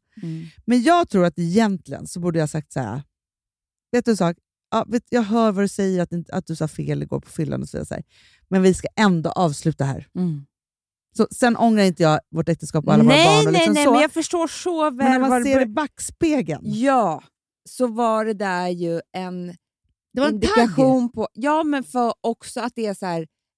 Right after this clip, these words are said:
Speaker 1: men det är som han den här då, ögonläkaren också, som am-, att in-, att vara snåla med, med, att vara snål med sina känslor ger
Speaker 2: Mm.
Speaker 1: ju en jättemycket makt.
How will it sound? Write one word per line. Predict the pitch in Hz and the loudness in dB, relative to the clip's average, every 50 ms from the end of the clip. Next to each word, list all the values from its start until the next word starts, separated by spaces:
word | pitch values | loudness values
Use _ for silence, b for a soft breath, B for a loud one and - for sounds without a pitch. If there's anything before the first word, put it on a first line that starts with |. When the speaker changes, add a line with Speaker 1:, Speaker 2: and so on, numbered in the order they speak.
| _ _ - | _ _ -6
Speaker 1:
men | 226 247 269 302 269 | -2 0 0 0 0
det | 262 | -2
är | 254 | -4
som | - 233 | -6 -6
han | 226 202 180 165 165 | -6 -6 -6 -8 -8
den | 165 170 | -8 -8
här | 170 151 147 | -8 -10 -10
då, | - 151 143 | -10 -10 -10
ögonläkaren | 135 170 165 156 170 175 196 208 196 - - 180 185 202 214 | -8 -6 -6 -6 -6 -6 -4 -6 -6 -8 -8 -6 -4 -4 -4
också, | 208 - - - - _ _ _ _ _ _ _ _ | -6 -6 -10 -14 -14 _ _ _ _ _ _ _ _
som | - 226 220 226 - - - | -6 -6 -6 -6 -6 -4 -2
am-, | 269 262 247 233 233 226 220 - _ _ | 0 0 0 -2 -2 -4 -6 -10 _ _
att | - 247 - _ _ _ | -8 -8 -8 _ _ _
in-, | - 285 302 285 262 - | -2 0 0 0 0 -4
att | - 247 - | -8 -10 -6
vara | 262 277 - | -6 -8 -6
snåla | - - - 339 349 320 294 320 330 339 330 302 | -8 -8 -6 -2 -2 0 0 0 -2 -2 -2 0
med, | 269 247 233 220 - - | 0 0 -2 -2 -6 -6
med, | 196 202 190 185 175 165 165 - - - - - _ _ - - | -6 -4 -4 -4 -4 -6 -8 -10 -20 -20 -20 -20 _ _ -20 -16
att | - 208 214 | -14 -12 -8
vara | 233 233 | -8 -8
snål | - - 302 285 277 240 | -6 -4 -2 0 0 0
med | 233 214 | -2 -2
sina | 196 202 190 | -4 -6 -8
känslor | - - 214 190 165 156 - - - - - - - _ _ _ _ | -6 -6 -6 -6 -6 -6 -10 -14 -14 -14 -16 -16 -16 _ _ _ _
ger | 180 175 165 160 165 | -6 -4 -2 0 0
Speaker 2:
Mm. | 165 165 | -2 -2
Speaker 1:
ju | 165 | -4
en | 165 160 170 | -6 -6 -8
jättemycket | 170 180 165 _ _ - - - - - - - | -8 -10 -12 _ _ -18 -16 -16 -14 -12 -10 -10
makt. | - - _ _ _ _ - - | -10 -12 _ _ _ _ -20 -20